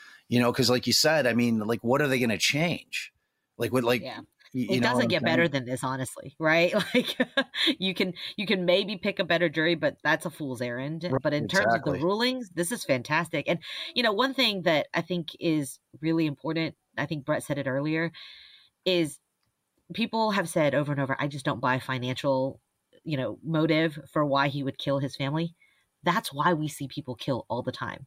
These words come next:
Speaker 2: for much smaller amounts, right? Eh, whether it's a robbery at the, the gas station, whatever, but it's al-, it's almost always for money, to be honest.
Speaker 1: Almost
Speaker 2: And
Speaker 1: always.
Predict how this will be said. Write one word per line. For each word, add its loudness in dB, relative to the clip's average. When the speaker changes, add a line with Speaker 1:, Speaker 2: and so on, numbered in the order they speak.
Speaker 2:
for 2
much 4
smaller 4
amounts, 0
right? 2
Eh, 2
whether 4
it's 2
a 2
robbery 6
at 4
the, 4
the -2
gas 2
station, 0
whatever, 4
but 4
it's -4
al-, 4
it's 0
almost 4
always 6
for -2
money, -2
to -6
be 0
honest. 2
Speaker 1:
Almost 4
Speaker 2:
And 2
Speaker 1:
always. -8